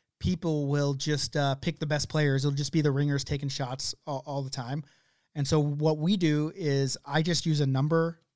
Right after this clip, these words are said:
uh, randomizer, and we randomize, uh, whatever round. So whatever round you're in is the,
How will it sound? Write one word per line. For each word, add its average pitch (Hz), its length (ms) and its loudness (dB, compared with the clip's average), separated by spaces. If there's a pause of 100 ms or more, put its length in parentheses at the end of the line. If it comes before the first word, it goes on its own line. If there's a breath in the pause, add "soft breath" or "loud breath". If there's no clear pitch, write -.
(120)
uh, 156 380 0 (720)
randomizer, 180 760 0 (520 soft breath)
and 143 200 0
we 147 100 2
randomize, 147 840 2
uh, 131 380 -2
whatever 151 440 2
round. 131 360 0
So 156 80 0
whatever 170 260 6
round 147 280 4
you're 151 100 4
in 160 100 4
is 131 160 0
the, 131 220 0